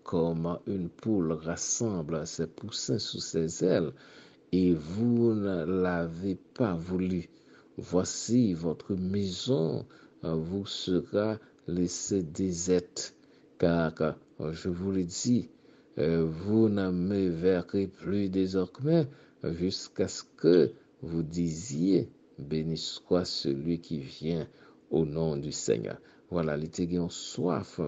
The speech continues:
pour, euh, te rassembler, et il, les enfants d'Israël,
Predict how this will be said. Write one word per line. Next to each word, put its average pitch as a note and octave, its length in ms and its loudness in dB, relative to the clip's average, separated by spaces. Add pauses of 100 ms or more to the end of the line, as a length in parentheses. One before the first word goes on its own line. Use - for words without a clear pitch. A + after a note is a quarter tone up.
pour, E2+ 360 0 (360)
euh, D2 100 -2
te E2 200 0
rassembler, F2+ 1120 0 (300)
et D#2+ 340 2
il, D#2+ 380 -4 (160)
les D#2+ 300 -2
enfants F#2 800 -4 (240)
d'Israël, E2 1080 -6